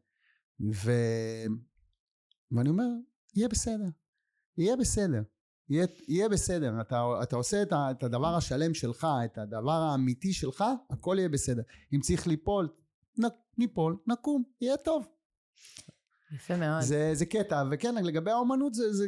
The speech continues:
Speaker 1: כן, זה קורה להרבה אנשים שהם פשוט, הם מפחד-,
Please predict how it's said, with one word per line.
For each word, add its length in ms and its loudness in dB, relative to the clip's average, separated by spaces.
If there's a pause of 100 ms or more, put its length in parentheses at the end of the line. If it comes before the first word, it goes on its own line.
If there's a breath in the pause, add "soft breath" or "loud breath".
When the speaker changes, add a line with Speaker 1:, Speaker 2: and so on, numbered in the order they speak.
Speaker 1:
כן, 180 -2
זה 80 -2
קורה 260 0
להרבה 320 0
אנשים 340 -2
שהם 260 0
פשוט, 320 -6
הם 100 2
מפחד-, 280 -4